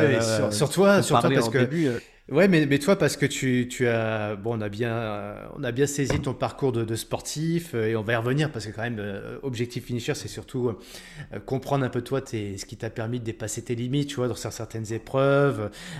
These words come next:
Speaker 2: euh, quelles ont été un petit peu les clés de succès pour toi dans ta préparation. Même si, euh,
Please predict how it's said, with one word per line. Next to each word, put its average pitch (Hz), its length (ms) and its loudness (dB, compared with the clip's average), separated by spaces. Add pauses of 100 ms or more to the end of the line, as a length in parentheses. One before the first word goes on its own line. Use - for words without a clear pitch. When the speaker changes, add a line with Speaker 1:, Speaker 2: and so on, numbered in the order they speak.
(120)
Speaker 2:
euh, 98 520 -2
quelles 117 240 0
ont - 20 0
été 120 160 -2
un 123 60 0
petit 117 140 -8
peu 127 120 -2
les 120 160 -2
clés 131 140 -2
de 127 80 -8
succès 139 340 -4
pour 131 220 -6
toi 139 400 0
dans 117 100 -4
ta 107 160 -8
préparation. 131 720 -4 (600)
Même 147 220 4
si, 175 360 0 (360)
euh, 117 260 0